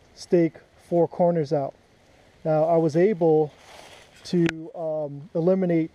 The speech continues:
two stakes on the doors because of the beastie rings that I happen to have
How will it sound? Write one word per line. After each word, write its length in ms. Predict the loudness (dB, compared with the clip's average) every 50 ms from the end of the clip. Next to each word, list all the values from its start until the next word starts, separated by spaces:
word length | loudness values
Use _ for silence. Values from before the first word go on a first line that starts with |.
| -18 _ -12
two 160 | -6 -6 -6
stakes 340 | -4 0 0 0 0 0 -2
on 120 | -4 -4
the 40 | -4
doors 560 | -2 0 2 2 2 2 2 0 -2 -6 -10 _ _ _ _ _ _ _ _ _ _ _ -6
because 320 | -6 -2 0 0 0 0
of 140 | -4 -6 -6
the 60 | -6
beastie 440 | -4 -2 -2 -2 -2 -4 -4 -4 -2
rings 460 | -2 0 0 0 0 -2 -6 -8 -12 -18 -20 _ _ _ _ -20 -20 -20 -20 _ -6
that 180 | -2 0 0 2
I 80 | 2 2
happen 320 | 2 0 0 -2 -2 -2
to 80 | -2 0
have 500 | 2 2 0 2 0 0 -2 -6 -10